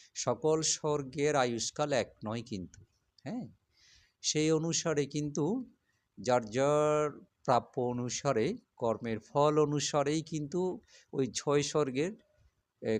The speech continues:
কো-, কোনো যা-, যার যার আর পূর্ণ ফল অনুযায়ী তারা এই দিব্য বিমানে উৎপন্ন হন, লাভ করে থাকেন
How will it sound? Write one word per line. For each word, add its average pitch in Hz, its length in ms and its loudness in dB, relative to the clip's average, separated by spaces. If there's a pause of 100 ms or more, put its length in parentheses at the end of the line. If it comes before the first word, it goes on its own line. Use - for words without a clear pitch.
কো-, - 240 -14
কোনো 123 360 -2
যা-, 117 260 -4
যার 113 260 4
যার 117 300 6 (640)
আর 107 560 2 (200)
পূর্ণ 123 240 -2
ফল 127 360 2
অনুযায়ী 117 540 0
তারা 107 420 0 (360)
এই 117 120 -4
দিব্য 131 340 -2
বিমানে 117 480 -2
উৎপন্ন 110 480 -4
হন, 180 220 -6 (360)
লাভ 107 240 0 (100)
করে 98 180 -4
থাকেন 95 440 -14